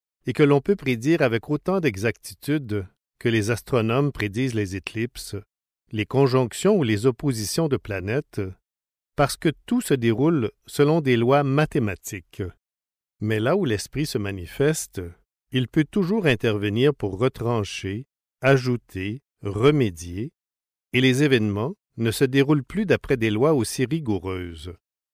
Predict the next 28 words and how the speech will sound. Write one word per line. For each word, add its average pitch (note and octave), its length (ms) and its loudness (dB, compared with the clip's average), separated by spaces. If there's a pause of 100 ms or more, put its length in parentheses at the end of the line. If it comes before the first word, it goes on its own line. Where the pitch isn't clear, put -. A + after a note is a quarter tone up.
(280)
Partout E3 560 -2
où A#2+ 100 -2
l'esprit B2 560 0
imprime A#2 380 0
son G2 280 -4
sceau, B2+ 380 -6 (280)
la G#2+ 140 2
vie B2+ 140 -6
se A#2+ 120 -2
transforme B2+ 800 0
et G#2+ 60 2
devient G2+ 300 -2
plus - 200 -10
pure, A#2 580 -2 (260)
plus - 180 -4
belle, G2+ 580 -2 (340)
plus F3+ 160 -2
parfaite. - 760 -4 (720)
Prenez G#3+ 260 4
l'exemple C#3+ 500 2
du G#2+ 140 -6
corps A#2+ 260 0
physique. F2+ 520 -10 (720)
Il A#2 140 2
obéit A#2 380 4
aux B2 60 6
lois G#2+ 160 4
naturelles, G#2 760 -4